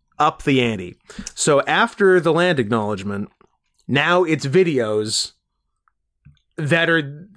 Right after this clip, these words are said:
the same thing as, well, it's not the same thing as the land acknowledgement. Now, now it's, uh, videos of Native people, um,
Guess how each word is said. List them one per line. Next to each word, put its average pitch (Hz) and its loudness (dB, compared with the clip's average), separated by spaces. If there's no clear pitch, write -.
the 147 0
same 160 2
thing 143 0
as, 123 -2
well, 196 0
it's 180 2
not 233 2
the 185 -6
same 190 2
thing 196 2
as 165 2
the 160 2
land 156 2
acknowledgement. 127 0
Now, 165 0
now 170 2
it's, 160 -2
uh, 160 0
videos 151 2
of 165 2
Native 156 2
people, 135 4
um, 117 0